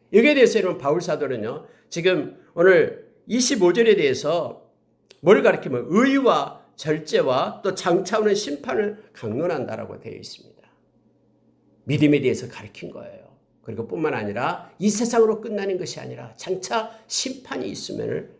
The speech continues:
가리키게 되는 것입니다. 그랬더니 벨릭스가 두려워했다라고 얘기합니다. 뭐 겁이 나거든요. 심판에 대해서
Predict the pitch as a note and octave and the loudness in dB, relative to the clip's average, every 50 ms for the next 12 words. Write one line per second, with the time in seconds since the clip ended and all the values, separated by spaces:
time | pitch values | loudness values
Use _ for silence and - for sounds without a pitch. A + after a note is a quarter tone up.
0 | _ _ - - - G#2+ - - - - - G2+ G2+ A2 B2+ C3 C3 - - - | _ _ -20 -20 -20 -20 -20 -20 -20 -18 -18 -16 -16 -14 -14 -12 -12 -12 -12 -14
1 | - - - - - - _ _ _ _ _ _ _ _ _ _ _ - C#3 D#3 | -16 -20 -20 -20 -20 -20 _ _ _ _ _ _ _ _ _ _ _ 2 4 4
2 | D3+ D#3 E3+ D3 C#3 C#3+ D3+ C#3+ B2+ - - - - _ _ - - C3+ C#3 D#3 | 6 6 6 6 6 6 4 4 2 0 -2 -8 -16 _ _ -10 -8 -4 -4 -4
3 | D3 - - B2+ A#2+ A2+ - - - E3 G3 A#3+ B3+ A#3+ G#3+ D#3+ C#3 - - - | -4 -4 -8 -10 -10 -10 -10 -10 -6 -2 0 0 2 2 0 0 -2 -6 -8 -12
4 | B2+ C3 B2 A#2 A2+ - - - - - - _ _ - - G3+ - - A3 G#3+ | -12 -12 -12 -16 -16 -18 -20 -20 -20 -20 -20 _ _ -12 -12 -8 -2 0 0 0
5 | C#4 F#4 A4 - - A3 - - - - - _ _ _ _ _ _ _ - - | 0 -2 -6 -8 -10 -14 -16 -18 -20 -20 -20 _ _ _ _ _ _ _ -4 -4
6 | - G#3+ G3+ G3 G3 F#3 F3+ - - - - - - - - | -4 -4 -4 -6 -8 -8 -8 -8 -12 -14 -16 -18 -20 -20 -20